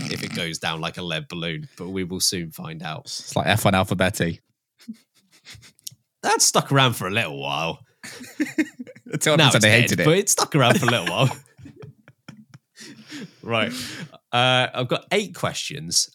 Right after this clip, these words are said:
Speaker 1: uh, and Harry and Sam will take it in turns, uh, giving it a go. Um,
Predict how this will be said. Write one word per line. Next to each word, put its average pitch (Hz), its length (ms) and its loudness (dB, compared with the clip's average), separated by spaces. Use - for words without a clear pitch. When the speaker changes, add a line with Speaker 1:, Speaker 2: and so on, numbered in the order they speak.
Speaker 1:
uh, 87 340 -2
and 87 140 -8
Harry 104 320 0
and 95 120 -4
Sam 90 220 0
will 87 80 -6
take 120 320 -2
it - 80 -6
in 95 140 -8
turns, 80 640 -2
uh, 80 320 -6
giving 170 240 2
it 117 100 0
a 98 60 -4
go. 87 300 -4
Um, 95 480 -2